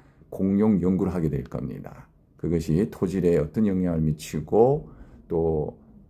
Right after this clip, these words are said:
어, 땅을 아주 부드럽게 중화시키고 있는 부분에 참여하고 있다는 것도 알게 될 겁니다. 네, 아직 발견되지 못한 공룡 매장지도,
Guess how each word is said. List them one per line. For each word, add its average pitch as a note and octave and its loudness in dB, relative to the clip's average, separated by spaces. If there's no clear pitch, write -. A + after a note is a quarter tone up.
어, E2+ -10
땅을 F2+ 2
아주 F2 -2
부드럽게 F2+ -2
중화시키고 A2+ 0
있는 D2 0
부분에 C#2+ -4
참여하고 F#2 0
있다는 C#2 -4
것도 C2+ -2
알게 C#2+ -2
될 C2+ -8
겁니다. D2 -4
네, - -4
아직 G3 0
발견되지 G#2+ 4
못한 G2 0
공룡 F#2 0
매장지도, F2 0